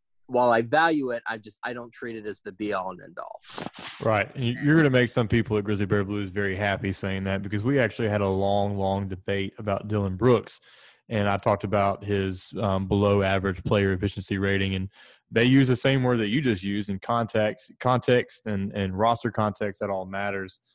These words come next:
Speaker 2: Um, but I just wanted to throw <laughs> out there that, that Jonas Valanciunas was twenty-first in the N B A in player efficiency rating. Um, and so, like, to see that he was eighteenth as the third best player,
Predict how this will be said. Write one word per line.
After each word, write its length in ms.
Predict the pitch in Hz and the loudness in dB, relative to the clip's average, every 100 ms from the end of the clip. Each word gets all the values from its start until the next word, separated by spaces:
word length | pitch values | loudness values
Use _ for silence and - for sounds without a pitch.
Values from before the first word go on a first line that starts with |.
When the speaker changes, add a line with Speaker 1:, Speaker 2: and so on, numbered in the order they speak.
| _ _ _ _ | _ _ _ _
Speaker 2:
Um, 540 | 104 98 95 92 95 _ _ | -4 -2 -4 -8 -14 _ _
but 220 | 117 110 104 _ _ | -4 -4 -4 _ _
I 120 | 127 123 | -8 -8
just 240 | 117 - | -8 -8
wanted 200 | 123 113 | -10 -10
to 60 | 101 | -12
throw 280 | - 117 104 | -6 -6 -2
<laughs> 20 | |
out 220 | 131 113 | -4 -4
there 180 | 120 113 | -2 -2
that, 240 | 107 101 - _ | -2 -6 -6 _
that 180 | 117 107 | -6 -4
Jonas 280 | 113 120 110 | -4 -4 -4
Valanciunas 640 | 123 113 101 - 127 113 - | -2 -2 -4 -4 -4 -4 -8
was 220 | 104 - | -14 -14
twenty-first 680 | - 135 139 120 135 131 - | -14 -8 -8 -6 -6 -6 -6
in 60 | 113 | -8
the 140 | 113 | -4
N 120 | 117 | -4
B 140 | 104 120 | -4 -2
A 360 | 135 110 110 - _ - | -2 -2 -6 -12 _ -10
in 320 | 113 104 101 | -6 -6 -6
player 280 | - 117 104 | -2 -2 -2
efficiency 360 | 101 104 - 101 | -4 -10 -10 -6
rating. 440 | 107 110 104 101 _ _ _ _ _ | -2 0 -2 -6 _ _ _ _ _
Um, 540 | 107 101 95 92 95 - _ 120 | -4 -2 -2 -4 -10 -14 _ -10
and 100 | 101 | -4
so, 200 | 113 104 | -2 -2
like, 240 | 101 98 _ - | -2 -4 _ -12
to 100 | 107 | -12
see 300 | - 131 120 | -4 -2 0
that 140 | 107 | -2
he 100 | 120 | -2
was 160 | 101 - | -4 -4
eighteenth 560 | 127 120 - 131 120 - 120 | -4 -4 -4 -2 -2 -8 -6
as 160 | 104 | -4
the 100 | 101 | -6
third 360 | 95 127 123 107 | -4 0 0 0
best 260 | 110 98 - | -4 -4 -4
player, 420 | 135 131 110 | 0 0 -2